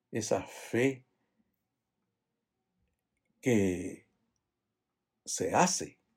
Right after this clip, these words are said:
¿verdad? Como cuando dice que Abraham obedeció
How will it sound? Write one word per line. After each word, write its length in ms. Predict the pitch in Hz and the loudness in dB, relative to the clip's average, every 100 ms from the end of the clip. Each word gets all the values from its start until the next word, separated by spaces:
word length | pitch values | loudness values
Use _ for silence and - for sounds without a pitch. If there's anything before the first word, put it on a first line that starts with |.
| _ _ | _ _
¿verdad? 300 | - - 113 _ _ _ _ _ _ _ _ _ _ _ _ _ _ _ _ _ _ _ _ _ _ _ _ _ _ _ _ | -12 -12 -14 _ _ _ _ _ _ _ _ _ _ _ _ _ _ _ _ _ _ _ _ _ _ _ _ _ _ _ _
Como 240 | - 104 95 | -6 -4 -2
cuando 320 | 107 95 95 | -2 -2 -2
dice 320 | 101 110 117 | -4 -2 -4
que 120 | - | -2
Abraham 640 | 87 82 82 82 113 107 - _ _ _ _ _ _ _ _ _ _ _ _ _ _ _ _ _ _ _ - | -4 -4 -6 -4 -4 -4 -10 _ _ _ _ _ _ _ _ _ _ _ _ _ _ _ _ _ _ _ -6
obedeció 920 | 101 95 90 92 - 98 147 165 | -2 -2 -2 -6 -6 -2 0 0